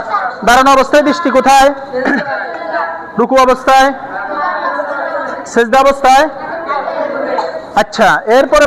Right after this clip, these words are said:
বসা অবস্থায়, সালাম ফিরানো অবস্থায়।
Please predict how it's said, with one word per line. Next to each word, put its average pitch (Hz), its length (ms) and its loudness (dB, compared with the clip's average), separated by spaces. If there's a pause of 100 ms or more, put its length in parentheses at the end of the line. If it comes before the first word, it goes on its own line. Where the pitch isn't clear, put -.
বসা 277 160 2
অবস্থায়, 294 480 4 (1120)
সালাম 254 300 2
ফিরানো 277 200 4
অবস্থায়। 285 440 4